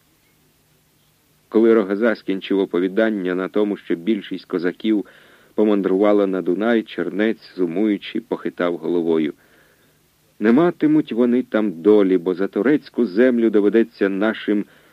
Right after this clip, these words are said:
бити на хрещених, і це буде нестерпучою мукою всьому товариству. Гріх думати те, що я думаю,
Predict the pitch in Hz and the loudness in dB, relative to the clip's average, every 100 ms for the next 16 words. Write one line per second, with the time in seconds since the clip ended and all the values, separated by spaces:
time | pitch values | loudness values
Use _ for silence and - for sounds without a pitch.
0 | _ - 87 85 120 104 104 - 101 90 | _ -16 -4 2 2 2 -4 -4 -6 -6
1 | - - 120 113 104 - 92 113 104 117 | -8 0 2 2 -2 -6 -4 -2 0 0
2 | 107 110 - - 98 104 - 107 104 - | 4 2 0 -4 -4 -4 -2 -2 0 -2
3 | 156 - 123 110 110 123 - 107 101 85 | -2 0 -2 0 0 -2 -2 0 0 -2
4 | - 95 98 90 85 90 85 - - 76 | -6 -4 -4 -2 0 0 -2 -6 -8 -8
5 | _ _ _ _ _ - 107 170 127 120 | _ _ _ _ _ -8 2 4 4 2
6 | 156 147 139 135 143 - - 120 113 101 | 2 2 0 0 -2 -2 -2 0 2 0
7 | 87 127 117 110 101 | 2 2 4 2 0